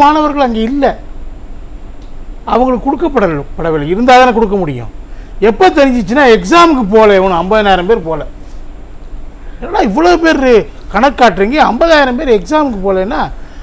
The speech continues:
அப்பதான் தெரியுது இவங்க ரோல்லையே பேர் தான் இருக்குது, ஆள் இல்ல. எவ்வளவு பெரிய மோசடிங்க.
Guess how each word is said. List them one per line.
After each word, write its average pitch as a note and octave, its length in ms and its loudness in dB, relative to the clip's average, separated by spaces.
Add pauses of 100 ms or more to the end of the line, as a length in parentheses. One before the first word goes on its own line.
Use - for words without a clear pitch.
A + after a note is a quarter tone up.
(160)
அப்பதான் B3+ 400 4
தெரியுது B3 280 4 (100)
இவங்க G#3 200 2 (400)
ரோல்லையே D#4 500 6 (580)
பேர் E4+ 280 6
தான் C#4+ 140 6
இருக்குது, A#3+ 280 2 (100)
ஆள் A#3 180 4
இல்ல. B2+ 120 -4 (1120)
எவ்வளவு D4 220 4
பெரிய C#4 220 4
மோசடிங்க. B3 500 0